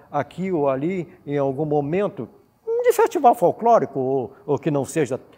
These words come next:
folclórico, né? Ele nos traz uma mitologia crítica a respeito disso, o que que representa essa sociedade, né? A sociedade indígena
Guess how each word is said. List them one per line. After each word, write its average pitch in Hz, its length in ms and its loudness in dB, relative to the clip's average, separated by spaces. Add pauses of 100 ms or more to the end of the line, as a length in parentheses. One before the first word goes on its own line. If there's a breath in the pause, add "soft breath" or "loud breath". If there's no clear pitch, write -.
folclórico, 185 720 0
né? 160 140 -4 (240 loud breath)
Ele 175 180 0
nos 208 180 -4
traz 214 220 -2
uma 226 160 -6
mitologia 226 720 -2 (800 loud breath)
crítica 262 520 0
a 147 120 -8
respeito 156 480 -6
disso, 147 340 -8
o 123 40 -20
que 214 100 -4
que - 140 -6
representa 190 1080 -2 (220 loud breath)
essa 147 240 -4
sociedade, 135 1000 -4 (180)
né? 123 280 -4 (200 loud breath)
A 135 100 -8
sociedade 131 760 -2
indígena 131 540 -8